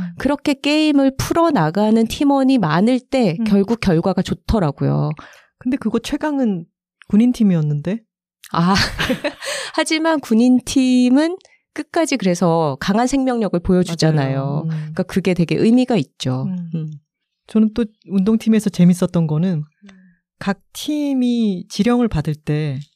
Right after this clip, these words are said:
Speaker 2: 전화가 오잖아요.
Speaker 1: 음,
Speaker 2: 팀의
Speaker 1: 맞아요.
Speaker 2: 집이라든가 뭐 쉘터 같은 곳으로
Speaker 1: 음.
Speaker 2: 전화가 오는데 모든 팀이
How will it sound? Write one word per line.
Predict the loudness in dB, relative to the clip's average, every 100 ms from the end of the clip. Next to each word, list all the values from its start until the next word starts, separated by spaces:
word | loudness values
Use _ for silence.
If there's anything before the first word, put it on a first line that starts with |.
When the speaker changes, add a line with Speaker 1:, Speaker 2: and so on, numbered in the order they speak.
| _ _ _ -10
Speaker 2:
전화가 | 0 2 2 2
오잖아요. | 0 0 -2 -2 -4 -6 _ _ -6
Speaker 1:
음, | -4
Speaker 2:
팀의 | 0 2 4
Speaker 1:
맞아요. | 4 2 0
Speaker 2:
집이라든가 | 0 0 0 0 -2 -2 -2 -2 -4
뭐 | -6 -8 -10 -12 -18 -20 _ _ _ -6
쉘터 | -4 -2 0 0
같은 | -2 -2 0
곳으로 | 0 -2 -4
Speaker 1:
음. |
Speaker 2:
전화가 | 0 0 0 0
오는데 | 2 0 0 -2 -2 -4 _ _ _ -2
모든 | 0 0 -2
팀이 | 0 2 2 0 -2